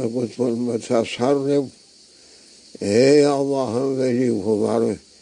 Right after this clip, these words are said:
bize bir nazar ediniz. Bu hepimiz sıfırlanmışız. Bize bir parça himmet buyurunuz ki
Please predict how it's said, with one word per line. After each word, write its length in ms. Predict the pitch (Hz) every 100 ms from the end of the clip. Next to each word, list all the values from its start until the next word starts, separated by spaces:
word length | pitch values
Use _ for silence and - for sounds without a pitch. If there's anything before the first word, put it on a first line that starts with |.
| - - - - -
bize 440 | 135 135 117 143 151
bir 300 | 139 123 110
nazar 460 | 120 113 110 135
ediniz. 580 | 139 117 104 113 104 101 - - - - - - - - - -
Bu 200 | 165 151 - _
hepimiz 640 | 180 196 127 151 156 143 110 - - _ - - - - - - - 104 - - - - -
sıfırlanmışız. 1300 | - 165 147 135 165 160 160 165 170 151 123 - 110 - - - - - - - - - - - -
Bize 460 | 151 147 156 160
bir 200 | 160 156
parça 560 | 123 143 135 - 160 151 123 - - - - - - - - - - -
himmet 600 | 120 147 185 202 170 -
buyurunuz 920 | 131 131 117 117 120 139 165 156 -
ki 260 | 202 190